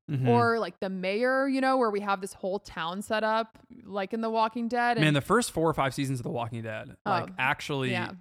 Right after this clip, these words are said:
Speaker 1: iconic. I almost feel like Walking Dead has become underrated because the last, like, five seasons have been so awful. Apparently, I didn't, I stopped watching after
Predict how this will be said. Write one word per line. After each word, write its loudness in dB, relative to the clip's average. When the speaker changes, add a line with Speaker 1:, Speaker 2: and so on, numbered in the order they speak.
Speaker 1:
iconic. -6
I 2
almost 2
feel 2
like 4
Walking 2
Dead 0
has 0
become -2
underrated 0
because -2
the -4
last, -4
like, -8
five -6
seasons -4
have -4
been -8
so -6
awful. -4
Apparently, 0
I -2
didn't, -6
I -8
stopped -6
watching -4
after -10